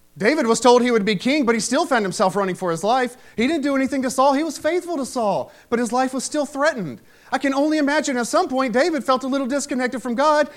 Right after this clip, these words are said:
"God, my God, why have you forsaken me?" And what about Jesus on the cross? "My God, my God, why have you forsaken me?"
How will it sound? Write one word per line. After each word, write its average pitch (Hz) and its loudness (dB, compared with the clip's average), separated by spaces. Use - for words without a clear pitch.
"God, 269 6
my 285 2
God, 247 4
why 240 2
have 254 -2
you 262 -4
forsaken 285 -6
me?" 98 -10
And 226 4
what 311 4
about 277 6
Jesus 262 0
on 262 0
the 254 -4
cross? 247 0
"My 202 0
God, 262 6
my 262 0
God, 220 6
why 208 2
have 220 -2
you 226 -4
forsaken 254 -4
me?" 151 -4